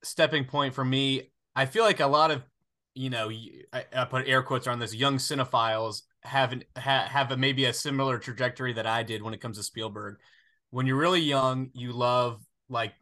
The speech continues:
obviously the Indiana Jones movies, Jaws, Jurassic Park, all those big, uh, E-, E T, of course, uh, like, blockbuster popcorn movies. And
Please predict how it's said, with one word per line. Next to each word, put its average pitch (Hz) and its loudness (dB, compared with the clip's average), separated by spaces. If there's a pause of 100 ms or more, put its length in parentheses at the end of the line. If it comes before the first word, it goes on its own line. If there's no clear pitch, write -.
obviously 117 -2
the 120 -6
Indiana 120 -2
Jones 117 -2
movies, 113 -6
Jaws, 113 0
Jurassic 113 -4
Park, 113 2
all 117 0
those 113 0
big, 113 -4
uh, 110 -4
E-, 107 -18
E 107 -10
T, 110 -6
of 104 -6
course, 110 -10
uh, 104 -12 (200)
like, 107 -14
blockbuster 113 -4 (600)
popcorn 117 0
movies. 110 -4 (460)
And 131 -2